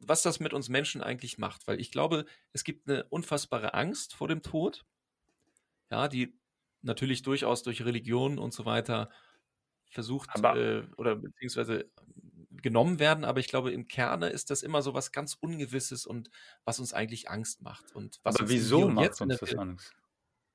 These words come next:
Speaker 2: Also, ich frage mich, also,
Speaker 1: Das ist eine gute
Speaker 2: ich,
Speaker 1: Frage.
Speaker 2: ich glaube, also, der Tod an sich sollte ja eigentlich gar keine Angst machen oder gar, man sollte gar keine Angst davor haben, weil es ist ja etwas Ungewisses.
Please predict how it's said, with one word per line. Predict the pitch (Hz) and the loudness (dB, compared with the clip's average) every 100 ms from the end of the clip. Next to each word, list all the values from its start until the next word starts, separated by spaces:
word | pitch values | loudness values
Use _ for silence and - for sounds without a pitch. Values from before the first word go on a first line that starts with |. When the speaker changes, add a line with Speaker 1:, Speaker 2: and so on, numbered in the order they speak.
| _ _ _ _ _ _ | _ _ _ _ _ _
Speaker 2:
Also, | 104 104 104 104 - | 0 4 4 2 -4
ich | 107 | 8
frage | 120 123 | 12 12
mich, | 123 | 10
also, | 120 110 117 | 6 6 4
Speaker 1:
Das | |
ist | - | 2
eine | 135 | -4
gute | 170 | 0
Speaker 2:
ich, | 147 | 2
Speaker 1:
Frage. | 147 175 104 - _ _ _ _ | 4 2 -2 -10 _ _ _ _
Speaker 2:
ich | 139 - | -2 2
glaube, | 170 156 175 170 165 165 - - | 10 10 10 10 8 8 4 0
also, | 127 123 123 117 - _ _ _ | 2 6 4 2 -6 _ _ _
der | 113 117 104 | 4 6 6
Tod | - 127 | 4 0
an | 107 98 | -2 -4
sich | 92 147 | -2 -4
sollte | - 117 131 131 | 2 2 2 2
ja | 117 | 0
eigentlich | 101 104 104 - | 2 -2 -4 -8
gar | 107 | -8
keine | - 101 101 | -6 -6 -4
Angst | 110 131 - | -4 -6 -8
machen | 143 131 160 - _ | -8 -8 -10 -14 _
oder | 117 104 | 2 4
gar, | 98 101 | 6 4
man | 95 101 98 | 4 0 2
sollte | 104 110 | 2 2
gar | 101 | -2
keine | - 104 | 0 2
Angst | 107 104 | 0 -2
davor | - 107 | -4 0
haben, | 107 127 | 2 2
weil | 104 98 | 4 2
es | 98 | 0
ist | 98 | -4
ja | 110 - | -2 -2
etwas | - - 101 - | -4 -6 -8 -6
Ungewisses. | - 123 143 143 151 202 214 - | -2 0 0 -2 -4 -6 -8 -12